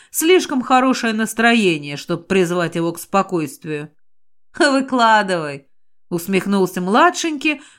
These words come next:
но мысли связь стала чётче, будто он рядом. Я распахнул глаза и наткнулся на насмешливый взгляд брата.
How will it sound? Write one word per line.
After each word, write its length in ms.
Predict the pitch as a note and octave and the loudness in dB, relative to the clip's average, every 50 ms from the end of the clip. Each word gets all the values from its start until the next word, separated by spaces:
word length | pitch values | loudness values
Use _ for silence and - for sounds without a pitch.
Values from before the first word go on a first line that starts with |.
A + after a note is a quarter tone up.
| _ - | _ -2
но 360 | G#3 A#3 C#4 E4 F#4+ G4+ F4+ | 2 4 4 4 4 2 0
мысли 380 | D#4 D4 D#4 D4 - D4+ D#4+ | 0 0 -2 -2 -2 -2 -4
связь 360 | C4+ - C4 B3+ B3 B3 B3+ B3+ | -4 -2 -2 -2 -2 -2 -2 -4
стала 320 | - B3+ B3 A#3+ B3+ C4 | -2 -2 0 0 0 -2
чётче, 560 | C4 - - B3+ G#3+ F#3 E3+ - - - F#3+ | -4 -2 0 0 0 0 -2 -4 -6 -6 -6
будто 360 | F3 E3 F#3 G3 F#3+ - G#3+ | -6 -4 -4 -6 -4 -4 -4
он 180 | G#3+ A3 A3 G#3+ | -2 -2 -2 -2
рядом. 640 | A3 G#3 F3+ D#3+ D#3 D3 D3 D3+ D3 D3 D3 - _ _ _ _ _ _ _ _ - | 0 0 0 -2 -2 -4 -4 -6 -10 -10 -12 -18 _ _ _ _ _ _ _ _ -6
Я 220 | F3 F3 F#3 F3+ | -2 0 2 2
распахнул 580 | F3+ F3 - - F#3 F#3 - - F#3+ F#3 F3+ E3+ | 0 -2 -4 -2 -2 -2 -2 -2 -4 -2 -2 -2
глаза 520 | D#3+ F3+ F3+ F3+ F3+ G#3 C#4 D4 C#4+ C#4 - - _ _ _ _ - | 0 2 2 2 2 2 2 2 2 0 -6 -20 _ _ _ _ -4
и 120 | D#4 D#4+ | -2 0
наткнулся 680 | C#4+ D4 C4+ - - - A#3 A#3+ B3 C4 B3+ - A3 G#3 | 2 2 0 0 0 0 2 2 4 2 2 0 -2 -2
на 120 | G3+ G3 | -2 -2
насмешливый 720 | F#3+ F#3 F3+ F#3 - F#3+ F#3+ F#3 F3+ - F#3+ F3+ F3 F3+ | 0 0 0 0 0 -2 -2 -2 -2 -2 -4 -2 -2 -2
взгляд 400 | E3+ E3 D#3+ E3+ F3+ F3 F3 E3+ | -4 -4 -4 -2 -2 0 0 -2
брата. 540 | E3 E3+ E3 D#3 C#3 C3+ C3+ C#3+ C3+ C#3+ - | -2 -2 -2 -2 -4 -4 -6 -10 -12 -12 -14